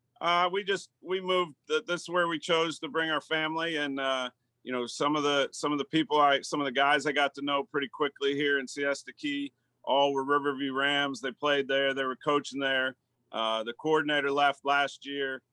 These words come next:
uh, to go be a head coach. And, and the head coach, uh,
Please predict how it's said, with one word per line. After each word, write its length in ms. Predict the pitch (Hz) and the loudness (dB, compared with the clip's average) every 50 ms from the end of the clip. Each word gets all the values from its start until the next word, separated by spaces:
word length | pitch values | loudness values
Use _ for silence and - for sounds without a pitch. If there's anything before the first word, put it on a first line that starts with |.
| _ _ _ _ _ - | _ _ _ _ _ -10
uh, 220 | 117 120 117 113 - | -8 -6 -6 -8 -8
to 100 | - 113 | -8 -4
go 160 | 135 139 135 | -2 -2 -2
be 180 | 120 143 135 | -2 -2 -2
a 60 | 127 131 | -2 0
head 200 | 139 135 127 - - | -2 -2 -4 -4 -2
coach. 380 | 156 156 160 165 170 - - 143 | 0 0 0 0 -2 -4 -8 -6
And, 280 | 135 127 123 123 123 - - | -6 -6 -6 -8 -10 -8 -6
and 340 | 127 127 123 123 120 120 120 | -6 -4 -4 -4 -6 -6 -4
the 140 | 123 120 123 | -2 0 2
head 200 | 143 143 127 - | 0 0 0 0
coach, 420 | - 147 147 143 135 - - - 135 | 0 2 2 2 2 -2 -4 -2 0
uh, 340 | 139 131 127 123 123 120 | 2 2 2 2 0 -2